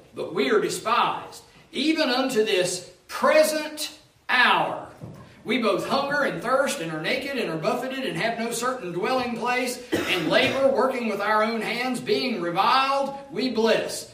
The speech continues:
Being persecuted, we suffer it. Being defamed, we entreat. We are made as the filth of the world, and are the offscouring of all things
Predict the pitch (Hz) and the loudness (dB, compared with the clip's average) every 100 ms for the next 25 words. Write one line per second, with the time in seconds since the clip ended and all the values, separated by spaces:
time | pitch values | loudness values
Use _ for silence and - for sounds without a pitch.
0 | - - 220 220 - 262 254 254 254 262 | -18 -4 -2 -2 -2 -2 -2 -4 -6 -6
1 | 269 - 214 247 254 220 180 - - - | -6 -4 -2 -2 0 -2 -4 -12 -16 -20
2 | _ _ 151 240 220 175 160 208 254 262 | _ _ -4 -2 -2 -4 -4 -2 -2 -2
3 | 269 214 233 254 247 240 214 - - - | -2 -4 -2 -2 -2 0 0 0 -6 -14
4 | - - 190 208 165 240 254 208 156 - | -20 -4 0 0 2 2 2 2 0 -2
5 | 262 247 185 175 196 247 262 254 170 165 | 0 0 -2 -2 0 2 2 2 0 -2
6 | 160 160 - - 226 214 - - 220 226 | -2 -4 -6 -4 -6 -6 -10 -8 -2 -2
7 | 233 240 240 - - - 233 233 - 247 | 0 -2 -4 -6 -8 -2 0 0 0 -2
8 | 202 135 123 127 - | -2 -4 -8 -12 -14